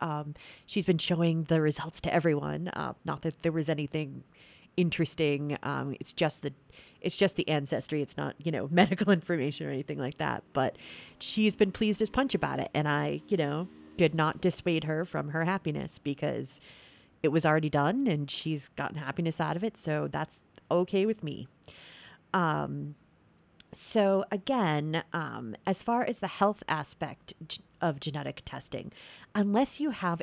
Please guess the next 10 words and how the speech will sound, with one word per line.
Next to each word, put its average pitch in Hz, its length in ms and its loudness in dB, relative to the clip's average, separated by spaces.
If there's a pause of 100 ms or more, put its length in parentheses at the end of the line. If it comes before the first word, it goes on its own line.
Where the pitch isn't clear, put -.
a 175 100 -2 (140)
family 180 420 0
history 151 640 -4
for 156 320 -4
a 190 160 -4
rare 147 280 -2
disease, 156 760 -4 (560)
or 220 360 8
you 208 200 0
have 160 560 -2